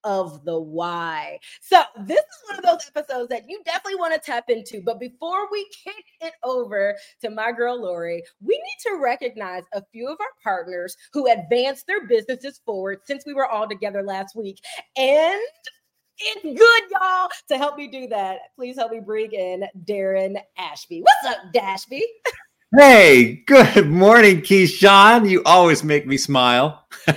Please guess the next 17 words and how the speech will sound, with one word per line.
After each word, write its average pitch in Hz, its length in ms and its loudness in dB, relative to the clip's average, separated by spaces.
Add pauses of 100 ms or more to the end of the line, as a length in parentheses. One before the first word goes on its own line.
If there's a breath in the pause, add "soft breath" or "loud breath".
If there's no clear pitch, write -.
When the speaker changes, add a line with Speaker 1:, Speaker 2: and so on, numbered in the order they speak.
(140)
Speaker 1:
Well, 262 560 -6
good 254 200 -8
morning 233 500 -8
to 214 80 -20
you, 180 340 -12
Darren. 175 400 -10 (240 loud breath)
I'm 262 120 -4
gonna 294 140 0
get 285 180 2
out 294 200 0
the 294 100 -4
way 247 220 -6
so 254 80 -10
that 220 120 -12
we 233 100 -14
can 226 160 -20
recognize 202 480 -14